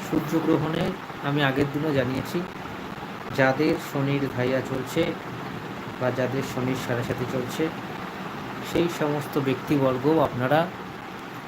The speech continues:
যে কোনো গুরুত্বপূর্ণ সিদ্ধান্ত নেওয়া থেকে বিরত থাকুন। আমি বলেছিলাম দুদিন আগে গ্রহণের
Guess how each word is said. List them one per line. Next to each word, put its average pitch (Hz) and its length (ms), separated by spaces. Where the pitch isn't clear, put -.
যে 156 80
কোনো 165 200
গুরুত্বপূর্ণ 135 640
সিদ্ধান্ত 123 380
নেওয়া 123 200
থেকে 127 140
বিরত 120 240
থাকুন। - 400
আমি 135 220
বলেছিলাম 143 380
দুদিন 135 300
আগে 135 300
গ্রহণের 131 360